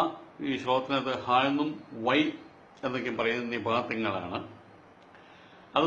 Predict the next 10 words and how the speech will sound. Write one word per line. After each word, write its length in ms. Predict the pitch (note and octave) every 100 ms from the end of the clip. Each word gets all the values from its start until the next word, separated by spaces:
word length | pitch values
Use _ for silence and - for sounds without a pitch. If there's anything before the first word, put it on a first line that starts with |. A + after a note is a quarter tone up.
| D#3+
മുമ്പുള്ള 420 | D3+ E3+ F3+ F3
വൃത്താന്തത്തിന്റെ 1000 | F3 C3+ - D#3 D#3 D#3 D3+ - D3+ C#3+
സ്മരണയെ 760 | C#3 - A#2 B2 C3+ C#3+ D3+ E3+ E3
കുറിക്കുകയാണ്, 580 | B2+ G#2+ A#2 A2 G2+ G#2+ - - C3+
കഴിഞ്ഞ 220 | C#3+ D#3+
കാര്യത്തെക്കുറിച്ചുള്ള 720 | C#3+ C#3 C#3+ C#3+ C#3+ C#3 D3
സ്മരണകൾ. 580 | C#3+ C#3 B2+ C3 C3 F#2 A2 - - - - - - - - - - -
നമ്മൾ 160 | B2 C3
സാധാരണ 600 | C3 C3 C3 C3+ C3+ C#3 C#3 - -
പറയാറുണ്ടല്ലോ, 640 | B2 C3 B2+ A#2+ G#2+ F2+